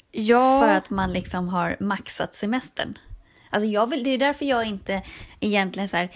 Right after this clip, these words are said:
Speaker 2: jag trivs ju väldigt, väldigt bra med att bara åka ut hit och ta en paus.
Speaker 1: Mm.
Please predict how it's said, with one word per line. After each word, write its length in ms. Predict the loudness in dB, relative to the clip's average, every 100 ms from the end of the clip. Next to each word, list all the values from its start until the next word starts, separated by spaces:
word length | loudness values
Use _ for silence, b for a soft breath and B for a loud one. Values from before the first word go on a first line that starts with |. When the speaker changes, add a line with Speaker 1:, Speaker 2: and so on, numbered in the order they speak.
| B
Speaker 2:
jag 180 | -4 -4
trivs 300 | -2 -2 -2
ju 40 | -2
väldigt, 420 | 2 2 0 -2
väldigt 300 | -2 -4 -4
bra 300 | -2 -2 -2
med 140 | -2 -4
att 40 |
bara 180 | -4 -4
åka 360 | -4 -4 -4 -6
ut 180 | -6
hit 340 | -6 -6 -8 -10
och 180 | -8 -8
ta 120 | -8 -6
en 100 | -2
paus. 400 | -4 -4 -10 0
Speaker 1:
Mm. 320 | 4 4 4